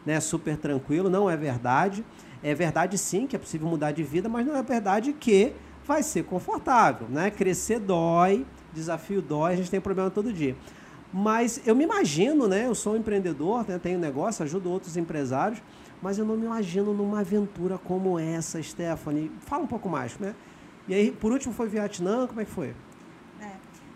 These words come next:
Speaker 2: eu acho assim, essa, essa viagem, ela tem muito a ver com a, a questão da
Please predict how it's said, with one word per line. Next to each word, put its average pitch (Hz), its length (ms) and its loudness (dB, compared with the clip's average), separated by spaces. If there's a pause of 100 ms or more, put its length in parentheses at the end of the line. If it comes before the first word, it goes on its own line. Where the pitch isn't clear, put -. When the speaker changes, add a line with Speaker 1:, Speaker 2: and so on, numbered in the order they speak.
(100)
Speaker 2:
eu 285 100 -8
acho 320 160 -10
assim, 320 240 -14
essa, - 340 -10
essa 285 240 -10
viagem, 285 320 -8
ela 277 100 -8
tem 294 120 -10
muito 269 260 -8
a 381 60 -10
ver 269 240 -12
com 311 80 -12
a, 285 260 -10
a 247 180 -10
questão 262 260 -12
da 247 100 -10